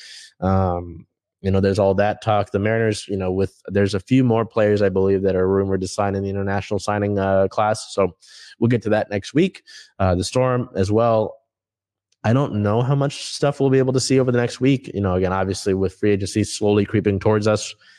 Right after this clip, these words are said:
uh, that'll be the big bang. But outside of that,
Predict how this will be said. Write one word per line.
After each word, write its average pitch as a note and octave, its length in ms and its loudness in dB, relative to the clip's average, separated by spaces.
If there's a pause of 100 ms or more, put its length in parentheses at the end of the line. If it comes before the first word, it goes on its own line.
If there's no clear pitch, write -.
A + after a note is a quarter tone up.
(140)
uh, G2 160 2
that'll G#2+ 240 2
be A2 140 2
the G#2 100 0
big G2+ 280 0
bang. G#2 400 0 (480)
But F#2 440 0
outside G2 340 0
of G#2+ 80 0
that, A2 280 2